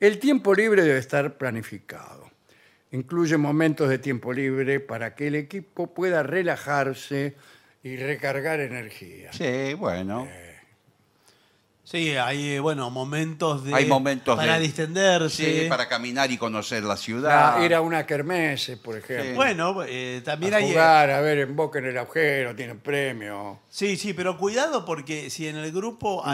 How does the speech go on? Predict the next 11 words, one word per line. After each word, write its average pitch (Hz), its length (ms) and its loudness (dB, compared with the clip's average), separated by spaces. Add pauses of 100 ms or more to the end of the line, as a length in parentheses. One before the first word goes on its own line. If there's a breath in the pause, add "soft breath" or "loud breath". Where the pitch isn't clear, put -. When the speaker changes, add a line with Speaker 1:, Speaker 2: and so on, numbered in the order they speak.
Speaker 3:
hay 127 60 -2
Speaker 1:
romería. 127 680 -6 (480 soft breath)
Speaker 3:
en 127 280 -10
el 131 120 -8
grupo 165 280 -6
siempre 139 320 -8
hay 131 120 -6
algunos 127 400 -8
integrantes, 120 960 -10 (480)
eh, 123 320 -8
Speaker 1:
Díscolos. 92 400 -12